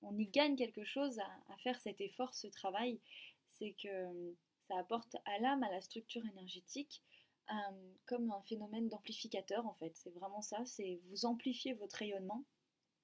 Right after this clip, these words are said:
ce qui fait que vous pourrez très bien imaginer, euh, euh, impacter beaucoup plus, euh, votre environnement, les choses, les gens, plus que vous pou-, enfin, beaucoup, beaucoup plus que vous ne pouvez l'imaginer.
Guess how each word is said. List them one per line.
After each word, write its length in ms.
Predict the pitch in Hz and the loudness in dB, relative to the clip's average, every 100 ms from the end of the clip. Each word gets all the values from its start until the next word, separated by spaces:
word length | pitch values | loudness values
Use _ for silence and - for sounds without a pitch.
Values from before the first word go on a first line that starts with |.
| _ _ - | _ _ -14
ce 100 | - | -10
qui 100 | 185 | 0
fait 160 | 233 247 | 4 4
que 80 | |
vous 140 | 196 185 | 4 0
pourrez 400 | 196 196 190 190 | 0 0 2 0
très 180 | - 214 | -2 0
bien 140 | 226 | 2
imaginer, 680 | 214 196 185 185 233 262 214 | 2 0 -2 2 6 6 6
euh, 180 | 190 190 - - - - - - - - | 2 -2 -8 -14 -12 -10 -12 -14 -8 -2
euh, 640 | 202 190 180 180 185 190 - - | 2 4 4 2 0 -2 -2 -2
impacter 540 | 214 - 208 - 262 | 0 0 0 0 0
beaucoup 260 | 226 220 226 | 0 0 -4
plus, 420 | - 254 247 - | 0 0 2 2
euh, 480 | 220 202 196 190 - _ - | 4 4 4 4 0 _ -2
votre 260 | 208 - | -2 0
environnement, 640 | 226 208 202 202 214 254 262 | 0 0 -2 0 4 6 6
les 160 | 214 | 6
choses, 360 | 180 - 226 214 | 2 2 4 4
les 160 | 202 196 | 2 2
gens, 420 | 196 214 226 233 - _ _ _ _ - | 2 4 4 2 -2 _ _ _ _ -2
plus 240 | 247 233 | 0 0
que 100 | - | 0
vous 120 | 202 | -4
pou-, 140 | 196 160 | -8 -8
enfin, 240 | 185 170 - _ _ _ _ _ 196 | -4 -4 -8 _ _ _ _ _ 12
beaucoup, 360 | 269 339 233 | 12 12 10
beaucoup 340 | 202 311 - 220 | 10 10 10 2
plus 380 | - 269 269 | 4 6 6
que 80 | - | 2
vous 140 | 196 208 | -6 -8
ne 60 | |
pouvez 260 | 208 208 233 | -10 0 0
l'imaginer. 480 | 220 196 190 180 | 2 -2 -4 -8